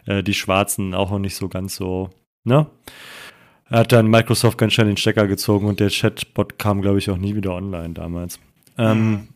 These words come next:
Speaker 1: und Chat G P T hat aber wohl die Auf-, also die, die Wahrscheinlichkeit ist wohl nicht so hoch, dass es dann da so empfänglich für ist. Aber wenn du da jetzt die,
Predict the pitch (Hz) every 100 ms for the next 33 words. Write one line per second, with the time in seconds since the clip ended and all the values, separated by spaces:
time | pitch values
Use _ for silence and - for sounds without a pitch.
0 | _ _ _ - 117 143 139 139 131 135
1 | 135 127 139 117 107 95 101 98 95 95
2 | 107 98 101 98 95 92 101 101 98 101
3 | 101 - 104 98 - 101 98 - 101 92
4 | 95 - 98 - - 98 95 95 92 95
5 | 95 - 101 98 - 95 - 113 107 107
6 | 104 104 104 101 - 101 95